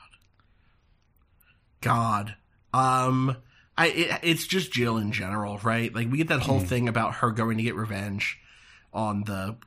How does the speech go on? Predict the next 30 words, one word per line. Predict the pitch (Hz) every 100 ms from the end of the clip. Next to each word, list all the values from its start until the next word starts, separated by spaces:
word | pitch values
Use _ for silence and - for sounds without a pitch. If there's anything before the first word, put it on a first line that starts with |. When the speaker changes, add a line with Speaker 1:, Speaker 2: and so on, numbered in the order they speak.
| _ -
Speaker 1:
the | 107
people | - - 117 110
who | 110
had | 101 98
kidnapped | - 101 101 101
her | 110 101
and | 104
turned | 104 101
her | 101
into | 110 98
a, | 101 95 - _ -
into | 107 104 92
a, | 95 107 - 107
you |
know, | 92 92 -
a | 92
war | 104 104 104
criminal, | - 110 127 - - -
<laughs> | - -
basically. | 98 - 98 95 95 117 - -
Speaker 2:
Yes. | 107 85
Speaker 1:
Um, | 123 117 110 101 98 - _ _
and | 104 120 117 113 110 - - 92 101 101
that | 123 139
stuff, | - 147 127 -
that | 139 143
thing | 135
feels | - 127 107 -
stapled | - - - 139 196 226 214 -
on. | 208 190 95